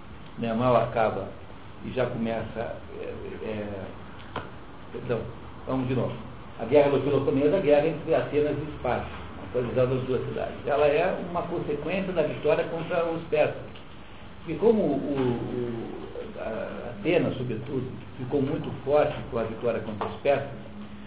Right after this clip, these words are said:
começa a haver uma disputa entre Atenas e Esparta. E essa disputa levará, então, mesmo no tempo de Péricles,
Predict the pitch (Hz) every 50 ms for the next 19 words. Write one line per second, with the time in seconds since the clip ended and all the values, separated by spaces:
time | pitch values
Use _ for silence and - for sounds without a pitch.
0 | - - - 160 151 147 143 135 - 170 156 123 131 139 147 - - 147 143 143
1 | 139 139 131 135 - - 147 143 135 139 139 127 123 143 123 120 - 131 123 131
2 | 131 123 123 147 147 - - - 131 120 110 - - - - - - - - -
3 | - 120 123 120 - 135 143 139 - - - 139 131 131 156 160 156 139 131 135
4 | 151 147 135 127 127 131 127 123 117 117 123 120 - - - - - - - -
5 | - - - - - 131 147 156 139 135 127 120 - 123 107 101 - - 151 151
6 | 143 135 131 131 131 131 131 131 135 131